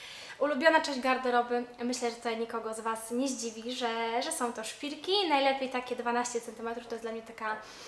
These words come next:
e, długość, wysokość obcasa, która jest uniwersalna, piękna i ja tutaj mogę również godzinami <laughs> gadać. Ulubione miejsce.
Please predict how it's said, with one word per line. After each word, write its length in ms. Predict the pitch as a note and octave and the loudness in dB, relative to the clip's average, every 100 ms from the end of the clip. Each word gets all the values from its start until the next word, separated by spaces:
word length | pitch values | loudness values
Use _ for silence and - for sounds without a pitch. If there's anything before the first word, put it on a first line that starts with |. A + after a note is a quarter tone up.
| - - - | -16 -16 -4
e, 100 | A3 | -4
długość, 720 | A#3+ A#3+ A#3 A3+ - - A#3+ | -2 4 4 4 0 -2 -2
wysokość 440 | A#3 C4+ C4 - | 0 0 0 -4
obcasa, 480 | - - A#3+ A#3 A#3 | -8 -4 -2 0 -2
która 200 | - A3 | -4 -4
jest 180 | G#3+ A#3+ | -2 0
uniwersalna, 680 | A#3 A#3 A#3 - A3+ A3 G#3+ | 0 0 -4 -2 -4 -4 -8
piękna 760 | - A3+ A3 - G#3 G3+ F#3+ | -6 -6 -6 -6 -4 -4 -4
i 300 | F#3+ F#3+ - | -6 -10 -6
ja 140 | A#3 A3 | -4 -4
tutaj 240 | - G#3 | -6 -10
mogę 340 | G#3 G3+ G3+ | -10 -10 -8
również 220 | G#3+ G#3 G3+ | -8 -8 -6
godzinami 480 | A3 C#4+ - F4+ | 0 0 4 4
<laughs> 60 | - | 6
gadać. 260 | C4 B3+ C#4 - - - C#4+ | 4 2 -4 -10 -14 -6 -2
Ulubione 360 | D4 D#4+ E4 | 4 6 6
miejsce. 380 | D#4 B3 - | 6 4 6